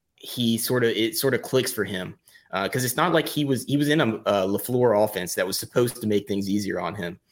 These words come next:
Uh, didn't have a lot of talent around him. Um, but it, I think it's just the processing speed, um, getting through reads, sort of calming down a little bit, uh, for Zach Wilson. Um, Trevor Lawrence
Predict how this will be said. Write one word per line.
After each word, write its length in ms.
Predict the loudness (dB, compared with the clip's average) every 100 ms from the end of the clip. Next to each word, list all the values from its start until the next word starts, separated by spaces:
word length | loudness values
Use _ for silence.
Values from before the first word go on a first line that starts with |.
| -20 -20 -8
Uh, 180 | -2 -2 -4 0
didn't 220 | 0 2
have 100 | 2
a 40 |
lot 180 | 4 4
of 60 | 2
talent 260 | -2 0
around 280 | -2 -4 -4
him. 260 | -6 -8 -12 -20 -20 -20 _
Um, 360 | -6 -4 -6 -10 _ _
but 260 | 4 4 2
it, 140 | -2 0
I 100 | 0
think 160 | 2
it's 100 | 0
just 140 | -2 -4
the 60 |
processing 580 | -2 0 0 2 0 0
speed, 500 | -4 -4 -2 -2 -4 _
um, 500 | -6 -4 -4 -6 -10 _ _
getting 220 | -2 -2
through 160 | -2 -2
reads, 400 | 0 0 0 -2
sort 280 | -4 0 2
of 100 | 2
calming 340 | 2 2 0
down 280 | -2 -2 0
a 40 |
little 220 | 2 2 4
bit, 340 | 2 2 -4 -20 -20 _ -2
uh, 260 | 0 2
for 160 | 0 -2
Zach 300 | 2 0 2
Wilson. 500 | 0 0 -2 -4 -6 _ -20 -20 -20 _
Um, 380 | -8 -6 -6 -8 _ _ _ _ _
Trevor 300 | 2 4 6
Lawrence 600 | 4 4 2 -2 -8